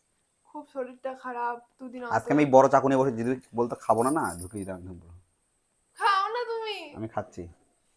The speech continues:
Speaker 1: ওই, ওইটা খেলাম না, আমি খাবো না।
Speaker 2: খাও, খাও।
Speaker 1: আমি পারছি না।
Speaker 2: হুম।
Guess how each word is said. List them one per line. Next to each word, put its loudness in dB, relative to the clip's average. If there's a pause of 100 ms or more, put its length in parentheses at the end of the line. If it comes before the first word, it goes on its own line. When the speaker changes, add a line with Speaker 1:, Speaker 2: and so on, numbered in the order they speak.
(160)
Speaker 1:
ওই, -14
ওইটা -12
খেলাম -20
না, -20
আমি -20
খাবো -20
না। -20
Speaker 2:
খাও, 0
খাও। -4
Speaker 1:
আমি -18
পারছি -18
না। -16 (420)
Speaker 2:
হুম। -6